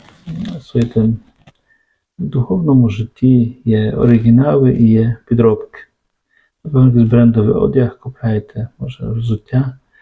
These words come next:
Самі ж знаєте, що недорогий цей брендовий одяг, якісний, він якісний, зроблений з хар-, з, з хороших матеріалів.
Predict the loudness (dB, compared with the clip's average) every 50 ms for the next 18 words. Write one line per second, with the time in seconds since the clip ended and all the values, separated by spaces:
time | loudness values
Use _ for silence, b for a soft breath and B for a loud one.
0 | b b b b b -2 -2 0 0 0 -2 -2 -2 -2 -2 -4 -4 -6 -6 -6
1 | -4 -4 -4 -2 0 2 2 4 4 4 4 2 2 2 0 -2 -2 -2 -2 0
2 | 2 2 2 2 2 2 0 -2 -2 -4 -4 -6 -8 -8 -14 -16 -16 _ -4 -4
3 | -4 -4 -4 -8 -12 -12 -12 _ -10 -4 0 2 4 4 4 2 0 -4 -8 -14
4 | -20 -20 _ -10 -8 -8 -8 -8 -10 _ _ -10 -8 -4 -2 0 2 2 4 4
5 | 4 2 2 0 -4 -2 -2 -2 0 0 -2 -2 -4 -4 -6 -6 -8 -8 -10 -12
6 | -12 -10 -12 -12 -14 -16 -10 -4 -2 0 0 0 0 0 0 2 2 2 0 0
7 | -2 -2 -2 -2 -4 -6 -8 -10